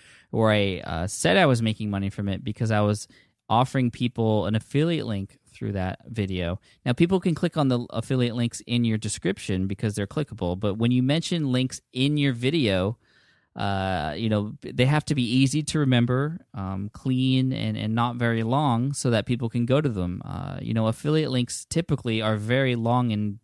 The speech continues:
nasty with a lot of different numbers and symbols. So what you wanna do is you wanna use something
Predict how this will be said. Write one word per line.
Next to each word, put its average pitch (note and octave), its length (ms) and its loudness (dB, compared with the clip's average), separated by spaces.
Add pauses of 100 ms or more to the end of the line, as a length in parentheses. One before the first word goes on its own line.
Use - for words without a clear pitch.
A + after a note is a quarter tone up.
nasty A#2+ 560 0
with G#2 180 -2
a G2+ 60 -2
lot G#2+ 220 2
of A#2 60 -2
different A2+ 260 -2
numbers B2+ 380 4
and G#2+ 100 -2
symbols. G#2+ 480 0 (440)
So C#3+ 140 2
what C#3+ 160 4
you E3+ 60 4
wanna D#3+ 180 4
do F3 200 0
is C#3+ 100 4
you D3 80 2
wanna E3+ 160 2
use D3+ 460 2
something A#2 760 0